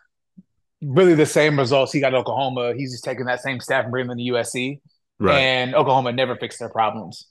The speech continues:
Speaker 1: So I thought it was interesting, a little extreme, but I, I saw where they were going with that. What do you think?
Speaker 2: I think, yeah, inept is way too far. Um, just because, like, I, I think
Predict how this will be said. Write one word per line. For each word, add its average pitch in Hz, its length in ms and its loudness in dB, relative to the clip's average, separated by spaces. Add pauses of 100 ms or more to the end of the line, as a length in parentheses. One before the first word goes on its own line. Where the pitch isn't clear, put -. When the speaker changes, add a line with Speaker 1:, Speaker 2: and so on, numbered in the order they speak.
Speaker 1:
So 220 160 4
I 247 60 6
thought 240 100 6
it 226 60 8
was 170 100 6
interesting, 160 540 2
a 165 60 -8
little 240 340 2
extreme, 160 440 0
but 143 120 0
I, 139 60 2
I 131 220 -4
saw 180 160 2
where 165 100 0
they 156 60 -2
were 139 120 -2
going 131 160 -6
with 127 140 -8
that. 123 260 -6 (340)
What 180 100 0
do 160 60 2
you 156 160 0
think? 123 320 -10 (880)
Speaker 2:
I 151 140 2
think, 170 320 2
yeah, 110 340 4
inept 131 360 4
is 98 440 0
way 101 280 2
too 90 180 -6
far. 85 380 -4 (180)
Um, 92 760 0 (200)
just 104 160 -4
because, 120 460 2
like, 107 200 2
I, 117 220 2 (100)
I 120 140 0
think 127 400 -2